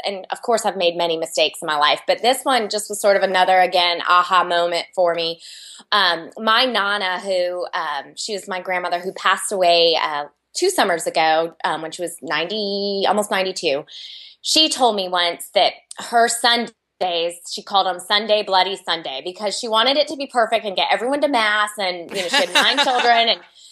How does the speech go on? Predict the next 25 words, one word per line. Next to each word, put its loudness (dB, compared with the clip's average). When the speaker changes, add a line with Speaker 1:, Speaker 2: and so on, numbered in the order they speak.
Speaker 1:
and 0
she -4
would 2
always 4
just -10
lose -6
it. -10
And -2
I 2
just -8
remember -4
thinking -10
that -4
was -12
so -2
funny. 0
But -6
then -2
there 2
was -6
one -2
day 2
where 0
I 2
was, -6